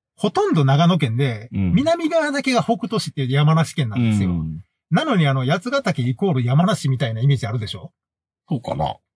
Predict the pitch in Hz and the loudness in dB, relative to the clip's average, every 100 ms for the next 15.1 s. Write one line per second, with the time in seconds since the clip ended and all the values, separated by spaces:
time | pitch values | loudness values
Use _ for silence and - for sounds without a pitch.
0 | - 143 113 98 101 92 82 135 151 123 | 0 2 0 -2 0 2 2 2 0 2
1 | 147 147 180 - - 90 - 92 80 78 | 2 2 0 -2 -10 -20 -10 -6 -4 -6
2 | 80 - _ _ _ _ - - - - | -10 -16 _ _ _ _ -20 -20 -20 -10
3 | 98 98 104 113 147 190 214 220 208 196 | -8 -4 0 4 4 4 4 2 0 0
4 | 196 190 123 127 131 170 143 123 131 123 | 0 2 2 4 4 4 2 0 0 -2
5 | 117 101 113 190 160 233 190 247 - - | 0 0 2 2 2 2 0 -2 -4 -10
6 | - - - - - _ - - 131 208 | -16 -20 -20 -20 -20 _ -8 -4 0 -2
7 | - 233 156 220 262 240 254 175 - 131 | -2 0 2 2 0 0 0 0 0 0
8 | 117 147 147 - 117 92 151 143 117 - | 2 2 2 0 -6 -6 -4 -4 -4 -6
9 | 294 - 82 85 87 87 85 73 73 73 | -4 -2 -2 -2 0 0 -2 -4 -6 -6
10 | 76 78 80 117 - 98 131 110 82 78 | -6 -6 -4 -4 -2 0 0 0 0 0
11 | 78 78 73 71 78 - 82 87 - 143 | 0 -2 -4 -6 -6 -2 0 0 0 0
12 | 135 113 110 131 180 196 202 143 143 123 | 0 -2 -2 0 0 0 0 0 0 -2
13 | 117 117 131 165 147 143 131 135 127 113 | -2 0 4 4 2 2 4 2 0 -4
14 | 143 131 156 131 113 95 - 85 78 71 | -2 -2 0 -2 -2 -6 -6 -2 -2 -4
15 | 80 | -8